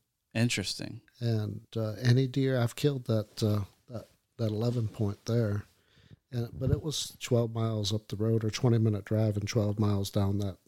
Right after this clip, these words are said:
Speaker 2: dirt road. That, uh, he was, he was average. I mean, he was, he was an average Michigan deer you'd, you'd see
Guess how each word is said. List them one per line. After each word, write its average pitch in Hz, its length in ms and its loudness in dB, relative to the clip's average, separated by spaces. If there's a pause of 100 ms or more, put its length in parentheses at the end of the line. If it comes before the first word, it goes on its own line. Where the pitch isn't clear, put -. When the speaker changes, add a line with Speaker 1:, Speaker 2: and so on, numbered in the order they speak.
(120)
Speaker 2:
dirt 113 220 -4
road. 101 260 -4 (1160)
That, 113 520 -2
uh, 110 280 2 (960)
he 120 160 4
was, 113 520 -2 (100)
he 127 100 0
was 139 200 -4
average. 117 500 -2
I 104 40 0
mean, 113 200 0
he 131 140 0
was, 131 240 -6
he 135 80 -4
was 131 160 -2
an 113 140 0
average 113 420 0
Michigan 107 440 0
deer 110 280 0
you'd, 110 280 -6
you'd 120 220 0
see 113 240 0